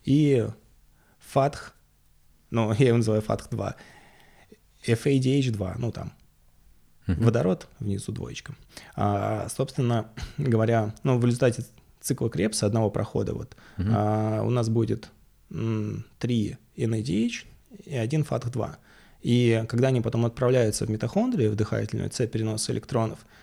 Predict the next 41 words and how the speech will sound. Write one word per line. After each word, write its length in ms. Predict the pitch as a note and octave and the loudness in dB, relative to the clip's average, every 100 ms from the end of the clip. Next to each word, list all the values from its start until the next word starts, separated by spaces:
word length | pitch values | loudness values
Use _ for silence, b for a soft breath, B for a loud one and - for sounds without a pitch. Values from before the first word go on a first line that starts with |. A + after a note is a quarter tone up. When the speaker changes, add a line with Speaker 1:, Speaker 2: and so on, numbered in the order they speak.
| B B | B B
Speaker 2:
Мгм. 140 | F#2+ | 0
Speaker 1:
а, 460 | A2 A2+ A2+ G#2+ G#2 - - _ | 4 4 4 0 -2 -4 -8 _
Н 140 | C#3 B2+ | 0 2
А 60 | |
Д 140 | C3+ C#3 | 2 0
H 120 | B2 | 0
отправляется 460 | A2+ B2 B2 A2+ A#2+ | -2 0 2 0 -2
в 20 | |
комплекс 400 | C3+ A#2 A2+ - | 0 0 0 0
один, 280 | C3+ G#3+ - - _ _ _ - b b b - | 2 2 -2 -16 _ _ _ -20 b b b 2
а 320 | G#2 G#2+ G#2+ | 6 6 4
фатх 280 | - C3+ B2+ | 2 0 0
два 460 | D3 G#3 D3 F#2+ | 0 2 2 2
отправляется 480 | G2 - A#2+ D3 - | 0 -2 0 0 -2
в 60 | - | -4
сукцинатогидрогеназу 1120 | A#2 - A#2+ A2 A2+ A2+ A2+ A#2 C3 F#3+ C3+ | -4 -2 0 0 0 0 0 0 0 0 -2
в 60 | - | -2
комплекс 320 | A2+ A2 A2+ | -2 -2 0
два. 240 | G#2+ - - _ _ _ _ _ _ B B B B B B B | 0 0 -10 _ _ _ _ _ _ B B B B B B B
Вот, 460 | - A#2 C#3+ B2 - - | 0 4 6 4 0 -4
и 300 | C#3+ C3+ - | 0 0 0
Н 140 | B2+ | 0
А, 40 | C3 C#3 - - b b _ _ - | 0 -2 -6 -20 b b _ _ -10
м, 280 | C3 A#2+ - | -4 -4 -2
Н 140 | B2+ | 0
А 60 | C3 | 0
Д 260 | D3 G#3 B3+ | 0 0 -2
H, 140 | - C#3 | -4 -4
он 240 | C3 E3+ | 2 2
даёт 380 | C3+ B2 D3+ - - - - | 4 4 2 0 -18 -20 -16
больше 540 | D#3+ A#2 B2+ B2+ - | -8 2 4 2 0
энергии. 320 | A2+ A2+ G#2 | 0 0 -2
На 160 | - G#2 | -4 -4
одну 180 | G#2+ D3 | 0 0
Н 140 | C#3 B2+ | 2 2
А 80 | |
Д 120 | B2+ E3 | 0 -2
H 140 | - | -2
приходится 420 | - - C3+ - | -4 0 0 0
в 40 | - | -6
среднем 520 | C#3 C#3 B2+ A2 | 0 0 2 -2